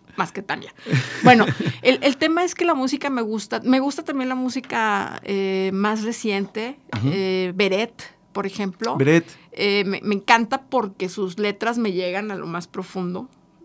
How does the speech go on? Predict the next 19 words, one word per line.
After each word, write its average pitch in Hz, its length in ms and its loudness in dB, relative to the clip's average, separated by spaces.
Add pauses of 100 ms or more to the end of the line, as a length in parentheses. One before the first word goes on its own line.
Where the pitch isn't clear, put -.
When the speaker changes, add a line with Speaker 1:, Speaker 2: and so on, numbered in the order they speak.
(160)
Speaker 1:
de, 170 1200 -6
de 180 180 -8
mi 175 140 -2
mente 185 540 -4 (120)
y 185 340 -8
creo 196 220 -6
que 233 120 -6
me, 208 680 -4 (180)
me - 200 -4
trepo 220 380 -2
en 233 80 -4
sus 196 160 -6
letras, 175 500 -10 (480)
¿no? 135 80 0
Speaker 2:
Visual, 160 520 4 (440)
porcento-, 139 520 2
en 139 200 4
porcentajes, 135 760 -2
¿visual 147 680 2